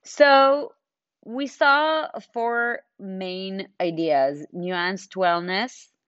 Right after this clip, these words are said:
convenience, local and ethical, and mindful indulgence. So to sum up, solutions over products thinking means that marketers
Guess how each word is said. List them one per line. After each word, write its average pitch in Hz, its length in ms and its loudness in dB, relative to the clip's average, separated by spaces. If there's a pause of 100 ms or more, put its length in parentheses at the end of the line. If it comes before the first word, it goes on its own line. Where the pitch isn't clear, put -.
(320)
convenience, 165 880 -4 (600)
local 175 440 0
and 190 160 2
ethical, 240 720 -2 (260)
and 190 380 -2 (160)
mindful 175 540 -2
indulgence. 143 960 2 (1120)
So 269 880 4
to 285 80 -10
sum 302 320 2
up, 240 280 0
solutions 233 760 -4
over 208 280 -2
products - 760 -2
thinking 202 600 -6 (520)
means 247 520 -2 (380)
that 240 420 4 (440)
marketers 302 640 4